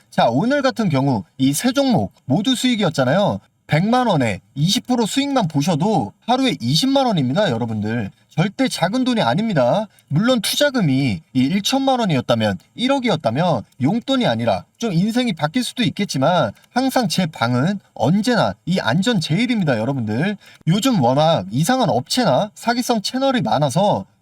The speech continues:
다들 조심스러운 거 알고 있습니다. 그래서 저는 오히려 더 투명하게 근거 기반으로 말씀을 드리려고 하고 있습니다.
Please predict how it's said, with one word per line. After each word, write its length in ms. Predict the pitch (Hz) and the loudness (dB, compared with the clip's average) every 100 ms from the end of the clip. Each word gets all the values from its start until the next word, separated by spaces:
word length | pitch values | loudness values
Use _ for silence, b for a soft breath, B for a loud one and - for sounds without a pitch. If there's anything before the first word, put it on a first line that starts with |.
| _ | _
다들 240 | 180 220 | -2 -2
조심스러운 580 | 160 208 262 247 226 220 | 0 -2 0 0 0 2
거 100 | 196 | 2
알고 240 | 117 165 | 0 0
있습니다. 520 | 135 - 160 120 98 - _ _ | -2 -2 0 0 -2 -6 _ _
그래서 320 | - 240 254 | -2 -2 0
저는 580 | 190 - 143 175 180 98 - | -2 0 0 2 0 -2 -2
오히려 280 | 143 202 | 0 0
더 160 | 165 123 - | -2 -4 -4
투명하게 600 | - 269 262 147 107 90 b b | -2 0 2 2 0 -6 b b
근거 340 | - 220 254 - | -2 0 0 -2
기반으로 720 | - 165 247 262 156 104 95 _ | -6 -2 0 0 0 -2 -6 _
말씀을 400 | - 143 160 220 | -2 -2 0 -2
드리려고 640 | 160 185 233 214 113 131 208 | -2 -2 0 0 0 -2 -2
하고 220 | 208 220 135 | -2 0 -2
있습니다. 600 | 113 226 208 117 143 | -2 -6 0 2 2